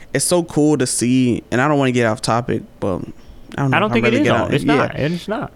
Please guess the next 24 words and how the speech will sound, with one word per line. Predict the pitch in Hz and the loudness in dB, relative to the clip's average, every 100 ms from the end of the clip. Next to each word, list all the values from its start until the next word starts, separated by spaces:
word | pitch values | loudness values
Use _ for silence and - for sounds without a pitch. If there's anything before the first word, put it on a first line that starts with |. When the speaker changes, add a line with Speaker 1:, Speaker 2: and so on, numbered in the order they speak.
| - | -20
Speaker 1:
So | - 160 | -4 0
it's, | 85 147 151 | 2 0 2
like, | 175 143 - | 0 0 -4
so | - - 131 143 | -6 0 0 0
cool | - 135 139 | -2 0 0
to | 135 | 0
see | 120 - 123 127 127 135 - - - - - - - - - - - - - | -4 0 2 2 0 -2 -8 -20 -20 -20 -20 -20 -20 -20 -20 -20 -20 -14 0
these | 143 143 135 | 2 2 2
women | 120 123 170 143 127 131 135 | 0 2 2 2 2 -2 -2
that | - 123 | 2 2
look | 117 170 | 2 0
like | 165 131 143 | 2 0 0
me, | 131 123 | 0 0
and | 90 120 | 0 0
they're | 110 - - - - - | 0 -2 -8 -20 -20 -8
posting | - 151 160 139 131 | 0 0 0 0 0
in | 123 | 0
this, | 117 117 - - | 0 -2 -6 -4
um, | 117 113 107 113 123 - - - | -2 -2 -2 -4 -8 -16 -20 -14
group | 131 156 196 175 - - - | -2 0 0 -2 -10 -20 -4
Speaker 2:
Mm-hmm. | 127 131 143 | 0 0 0
Speaker 1:
about | 127 131 127 | 0 0 0
their | 123 117 | 0 0
problems, | 147 127 180 156 147 156 | 0 0 0 0 -2 -6